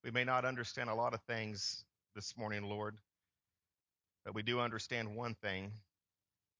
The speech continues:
is that you love us. And Lord, I think so often we, we walk around in our days and we feel like we're all alone. And we, we look at things from a perspective that we don't know why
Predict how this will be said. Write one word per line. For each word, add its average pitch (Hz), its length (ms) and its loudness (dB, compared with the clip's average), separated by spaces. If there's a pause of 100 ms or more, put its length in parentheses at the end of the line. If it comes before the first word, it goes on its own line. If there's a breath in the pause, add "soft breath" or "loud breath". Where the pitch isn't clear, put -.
(880)
is 92 100 -6
that 98 180 -4
you 92 140 -6
love 92 200 -4
us. - 320 -8 (1900)
And 113 100 -4
Lord, 117 160 4
I 117 80 6
think 131 240 -4
so 131 180 -2
often 120 380 2
we, 110 80 0 (280)
we 110 100 -4
walk 117 340 0
around 117 680 -2
in 107 140 -4
our 104 140 2
days 113 420 0
and 104 100 -6
we 101 60 -4
feel 110 220 -4
like 110 220 0
we're 101 120 0
all 107 180 4
alone. 107 460 -4 (1040)
And 104 160 -8
we, 104 300 -6 (580)
we 107 120 -2
look 127 240 -2
at - 120 -8
things 120 280 0
from 113 160 -4
a 104 40 -2
perspective 113 760 -4 (380)
that 113 160 -4
we 113 120 -6
don't 117 240 0
know 113 140 -2
why 113 340 2